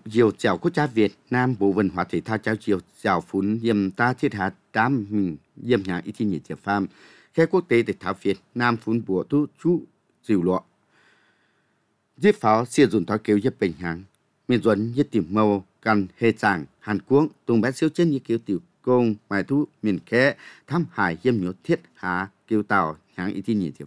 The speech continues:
Nam, phát kêu y chịu miền, Trung Quốc, yếm nải, thép yếm tài nhảy, bùa tu, thiết bé, phát triển bếp thìn, Mỹ, sâu yếm tệ pham, phấy bé, phấy chấm hùm thìn. Cùng, dầu chảo quốc gia Việt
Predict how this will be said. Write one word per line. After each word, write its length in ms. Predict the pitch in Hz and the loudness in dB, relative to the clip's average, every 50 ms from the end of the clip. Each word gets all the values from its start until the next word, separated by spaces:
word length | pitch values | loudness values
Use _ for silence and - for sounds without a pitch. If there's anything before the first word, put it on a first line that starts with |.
| - - | -10 -4
Nam, 260 | 101 107 101 95 92 - - - - _ _ | -2 0 0 0 -2 -6 -10 -20 -20 _ _
phát 240 | - 147 190 - - | -6 -6 -6 -4 0
kêu 200 | 113 101 101 101 - | 0 0 0 0 -2
y 120 | - 127 | -4 -6
chịu 200 | 117 - 107 90 | -4 -4 -4 -4
miền, 280 | 82 90 107 107 92 76 - - - - _ _ | -2 -2 -2 -2 -2 -4 -8 -12 -20 -20 _ _
Trung 220 | - - 139 131 117 - - | 0 2 2 2 0 0 0
Quốc, 180 | 143 160 175 175 - - - | 0 2 2 0 -4 -10 -6
yếm 240 | - 123 131 123 120 | 0 2 2 2 2
nải, 240 | 92 80 80 82 | 0 -2 -4 -8
thép 260 | - _ - 160 - - | -6 _ 0 0 2 2
yếm 260 | 131 127 117 110 107 | 0 2 2 0 -2
tài 240 | - _ 113 104 98 | -4 _ -2 -2 -2
nhảy, 320 | 98 104 98 95 82 69 - _ | 0 -2 -2 -2 -4 -6 -10 _
bùa 140 | - 104 107 | -2 -2 -2
tu, 280 | 98 - 139 151 156 147 - | 0 2 0 0 0 0 -2
thiết 200 | - 165 165 - | -2 -2 -2 0
bé, 220 | - 151 151 160 - - _ _ | 0 0 0 0 -2 -6 _ _
phát 160 | _ - - 208 | _ -2 0 0
triển 120 | - - - | -2 -4 -2
bếp 160 | - 143 139 | -2 -2 -2
thìn, 280 | - - 135 117 113 101 - - - - - _ _ | 0 0 0 2 2 -2 -4 -8 -18 -20 -20 _ _
Mỹ, 320 | - 113 127 139 151 165 156 - _ | 0 2 4 4 4 2 -2 -6 _
sâu 140 | - 160 170 | 2 2 4
yếm 200 | 165 143 123 117 | 4 4 2 2
tệ 160 | - 104 92 - _ _ | 0 -2 -2 -2 _ _
pham, 340 | - 117 113 113 110 104 104 - _ | 0 0 2 2 0 -2 -4 -8 _
phấy 160 | _ 113 104 107 | _ -2 -2 0
bé, 280 | - 123 127 139 139 - _ _ _ _ | 0 0 0 0 -2 -4 _ _ _ _
phấy 160 | - 101 107 | -2 -2 -2
chấm 200 | 107 - 101 80 71 | -2 -2 -6 -6 -4
hùm 140 | 87 90 92 | -6 -6 -6
thìn. 220 | 90 - 113 110 98 - _ _ _ _ _ _ _ _ _ _ _ _ _ _ | -2 -2 -2 -2 -2 -4 _ _ _ _ _ _ _ _ _ _ _ _ _ _
Cùng, 200 | - 151 127 107 - _ _ _ _ _ _ _ _ _ _ | -2 -2 -2 -2 -6 _ _ _ _ _ _ _ _ _ _
dầu 200 | 117 135 143 123 | 2 2 4 4
chảo 160 | 101 120 92 | 4 2 0
quốc 200 | - - 185 190 190 | 0 0 -2 0 0
gia 120 | 156 151 | -2 -4
Việt 300 | 135 - - 104 98 - | -2 -2 -2 -2 -2 -2